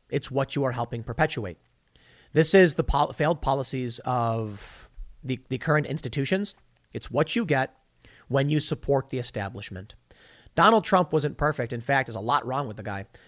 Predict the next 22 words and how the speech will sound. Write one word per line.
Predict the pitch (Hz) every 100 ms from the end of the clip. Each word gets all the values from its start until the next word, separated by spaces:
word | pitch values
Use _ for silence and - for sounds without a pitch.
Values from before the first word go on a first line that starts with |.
| _
But | 151
he | 127 220
was | 214 165
an |
insurgent | 151 120 151 147 113
candidate, | 139 147 117
and | 110
he | 110
was | 147 127
disruptive. | 120 - 127 - 95 107 _ _ _ _ _ _
Well, | - 131
everybody | 147 147 156
voted | 139 151 147
for | 139
Biden, | 139 175 139 139
and | - 127 131
they | 131
have | 139 123
now | 120 123 131 135 127 _ - - -
sealed | - 143
their | 135 120
fate. | 180